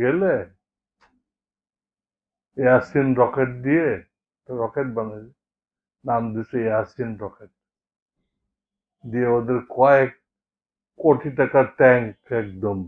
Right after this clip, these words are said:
উড়াই দিচ্ছে। আমি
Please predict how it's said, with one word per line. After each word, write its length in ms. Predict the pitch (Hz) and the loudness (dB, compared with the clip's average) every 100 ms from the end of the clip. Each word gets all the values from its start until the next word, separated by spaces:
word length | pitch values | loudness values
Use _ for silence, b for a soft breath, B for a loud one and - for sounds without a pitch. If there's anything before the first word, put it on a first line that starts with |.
| 87 _ _ _ _ _ _ _ - | -14 _ _ _ _ _ _ _ -12
উড়াই 260 | 120 101 92 | -8 -6 -8
দিচ্ছে। 300 | 92 _ _ _ _ _ _ _ _ _ _ _ _ _ _ _ _ _ _ _ _ 202 _ _ _ _ _ _ _ _ _ _ _ _ _ _ _ _ _ _ _ _ - | -16 _ _ _ _ _ _ _ _ _ _ _ _ _ _ _ _ _ _ _ _ _ _ _ _ _ _ _ _ _ _ _ _ _ _ _ _ _ _ _ _ _ -6
আমি 160 | 156 | 0